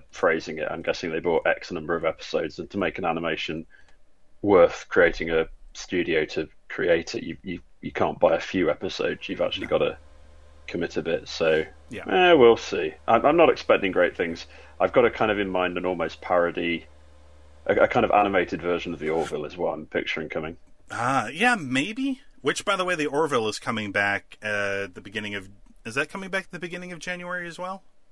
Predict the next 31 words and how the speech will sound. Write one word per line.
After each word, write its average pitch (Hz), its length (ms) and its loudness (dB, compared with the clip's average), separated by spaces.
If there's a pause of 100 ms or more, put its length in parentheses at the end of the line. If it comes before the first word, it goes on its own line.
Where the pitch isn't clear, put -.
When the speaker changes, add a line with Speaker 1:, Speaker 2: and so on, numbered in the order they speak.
(420)
Speaker 1:
I 147 120 6
believe 151 280 8
so. 131 320 8
I 135 80 6
think 151 200 2
originally 127 420 2
it - 80 0
was, 123 220 2
excuse - 420 -6
me. 135 200 4 (920)
Oh, 160 300 4
sorry. 110 340 4 (140)
Um, 135 220 8
I - 340 -4
think - 160 -4
originally 117 380 0
it 87 40 0
was 95 100 -6
supposed - 280 -4
to - 60 -18
be, 98 340 -4 (180)
uh, 87 400 -2 (220)
December, 85 380 -4
and 80 100 -4
then 80 80 -6
it 80 40 -6
got 71 120 -4
moved 78 160 -6
back - 180 0
to - 100 -16
January. - 360 -6